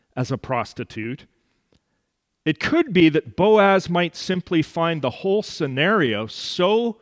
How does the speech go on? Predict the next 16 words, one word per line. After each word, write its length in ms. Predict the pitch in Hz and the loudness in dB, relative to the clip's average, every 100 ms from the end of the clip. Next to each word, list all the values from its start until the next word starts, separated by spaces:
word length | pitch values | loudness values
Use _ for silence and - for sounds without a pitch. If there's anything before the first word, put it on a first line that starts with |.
| _ _ - | _ _ -20
bizarre 1040 | 110 143 117 104 160 254 175 87 73 151 _ _ _ _ _ _ _ _ _ _ _ _ _ _ _ _ _ _ - | -4 -2 -2 2 2 4 2 0 -10 -16 _ _ _ _ _ _ _ _ _ _ _ _ _ _ _ _ _ _ 6
that 180 | 170 | 6
he 140 | 143 208 | 6 6
would 180 | 196 160 | 6 6
reject 600 | 170 139 143 208 - 135 | 2 0 0 0 0 -6
Ruth 640 | 123 160 165 170 - - _ _ - | 0 4 4 2 -8 -20 _ _ 2
out 160 | 156 | 2
of 100 | 156 | 2
hand. 540 | 160 226 262 156 107 - _ _ _ _ _ _ _ _ _ _ _ _ _ _ _ _ _ _ _ - | 2 0 -2 -6 -10 -20 _ _ _ _ _ _ _ _ _ _ _ _ _ _ _ _ _ _ _ 2
There 140 | 156 | 4
was 200 | 180 175 | 6 4
the 100 | - | 0
potential 720 | 170 180 - 262 320 - 151 | 0 -2 4 4 4 2 4
in 200 | 139 151 | 4 2
Naomi's 480 | 147 151 202 226 214 | 4 4 4 2 0
plan 720 | - 196 202 156 127 135 151 | -2 -2 2 2 0 -4 -10